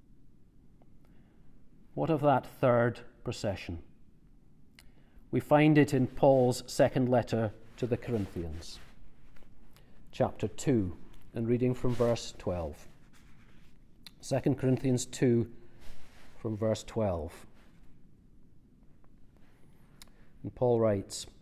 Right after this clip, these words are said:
"Now when I went to Troas to preach the gospel of Christ, and found that the Lord had opened a door for me, I still had no peace of mind, because I did not find my brother Titus there.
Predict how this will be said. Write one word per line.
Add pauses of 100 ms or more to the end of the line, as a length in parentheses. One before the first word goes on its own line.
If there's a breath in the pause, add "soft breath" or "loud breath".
(480 soft breath)
"Now
when
I
went
to
Troas
to
preach
the
gospel
of
Christ, (520 soft breath)
and
found
that
the
Lord
had
opened
a
door
for
me, (640)
I
still
had
no
peace
of
mind, (600 soft breath)
because
I
did
not
find
my
brother
Titus
there.